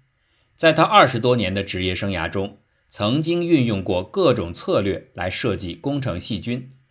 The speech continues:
以便这些细胞中的基因回路能够按照预先方案顺利的协同运作。可是到了最近几年，哈斯提不得不承认，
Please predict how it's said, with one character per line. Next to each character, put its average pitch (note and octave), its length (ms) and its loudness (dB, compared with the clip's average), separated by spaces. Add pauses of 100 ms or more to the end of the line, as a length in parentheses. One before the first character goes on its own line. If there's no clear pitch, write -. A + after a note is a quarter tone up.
(220)
以 F#2+ 140 -8
便 A#2+ 260 4
这 A#2 80 -2
些 A2+ 160 -2
细 C3+ 180 -2
胞 A#2 220 4
中 A#2+ 160 -2
的 F#2 140 0
基 C3 240 -2
因 C3 180 2
回 F2 180 -4
路 B2 320 -4 (200)
能 F#2 120 -8
够 F#2+ 120 -2
按 G#2 200 0
照 F#2+ 240 -2
预 C3 160 -2
先 C3 240 -2
方 C3 220 0
案 B2 240 0
顺 B2+ 320 -2
利 G2 140 0
的 D#2+ 100 -6
协 F2 300 -4
同 G2 200 -8
运 G#2 200 -4
作。 E2 240 -10 (680)
可 G2 140 -6
是 B2+ 140 -2
到 C#3 180 6
了 B2 80 2
最 E3 220 0
近 C#3+ 200 0
几 E2+ 140 -8
年， D#2+ 400 -10 (300)
哈 B2 180 0
斯 C3+ 140 -4
提 G#2 240 -4
不 - 160 -10
得 G2+ 180 0
不 A2+ 100 -2
承 F2+ 240 -8
认， F2+ 260 -4